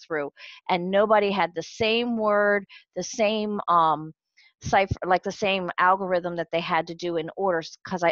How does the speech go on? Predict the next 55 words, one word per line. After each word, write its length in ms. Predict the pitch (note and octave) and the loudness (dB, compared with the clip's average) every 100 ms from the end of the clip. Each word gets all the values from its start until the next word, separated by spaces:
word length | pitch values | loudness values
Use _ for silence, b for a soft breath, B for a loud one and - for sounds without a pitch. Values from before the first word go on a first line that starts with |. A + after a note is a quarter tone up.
| - | 0
and 80 | F#3 | -4
I 60 | |
did 160 | F#3 A#3 | 2 2
it 140 | C4 | 2
that 260 | G#3 F#3+ G#3 | 2 2 2
way 180 | A3+ A#3 | 2 0
so 140 | - | -2
they 100 | G3 | -4
couldn't 280 | - A3 F3+ | -4 -8 -6
just 200 | F3+ - | -10 -2
follow 340 | F#3 E3+ E3+ E3+ | 4 4 4 0
each 240 | D#3+ - | -6 0
other, 300 | F3 D#3+ C#3+ B B B | 0 0 -4 B B B
that 120 | F3 - | -2 2
they 120 | D3+ | 4
all 160 | F3 | 4
had 200 | F3 F3 E3+ | 4 0 0
to 100 | E3 | -4
work 240 | E3 - | -4 -4
independently 920 | D#3+ D#3 - F3 E3 D#3+ D#3+ D3+ D#3 - | -6 -6 -4 -4 -2 -4 -4 -6 -6 -8
and, 180 | E3 - | -8 -10
and 240 | E3+ D#3+ _ _ | -14 -14 _ _
you 100 | G3+ | -12
know, 60 | D#3+ | -8
basically 380 | B3 A#3 A#3+ F3 | -8 -10 -10 -10
be 140 | E3 - | -10 -4
honest 380 | D#3 D#3+ D#3 - | -2 -2 -8 -12
with 120 | C#3+ - | -12 -8
it. 140 | A#2 - B B B - | -10 -10 B B B 0
But 160 | E3+ B2+ | 2 4
I, 220 | E3+ E3 | 2 2
I 100 | F#3 | 0
know 340 | F#3+ F3 E3 - _ E3 | 2 0 0 -6 _ 0
that 240 | G3 G3 - | 2 4 2
was 120 | G3 | 0
a 60 | F3 | 0
lot 240 | E3 D#3 | 4 2
of 60 | D#3 | 2
fun 400 | - D#3 D#3+ D#3+ - | 0 0 0 -10 -2
last 340 | D#3 D#3 - | -2 -2 -4
year, 100 | E3 | -2
watching 360 | D#3 E3 - E3+ | 0 0 -2 -8
them 160 | D#3+ | -6
running 260 | E3 E3 D#3+ | -4 -4 -6
up 140 | D#3 | -8
and 80 | D#3+ | -2
down 220 | D#3+ D#3 | 0 0
the 80 | D3+ | -2
halls 340 | E3 D3+ D3+ | 0 0 -2
trying 240 | - D#3+ D3+ | -4 -4 -4
to 60 | |
find 360 | D3 D#3 D3 D3+ | -4 -2 -2 -8
stuff. 380 | - B2+ - _ B B B _ | -8 -6 -6 _ B B B _
So 280 | - D3 - _ _ _ B B - | -4 -4 -4 _ _ _ B B 0
that, 220 | F3 | 2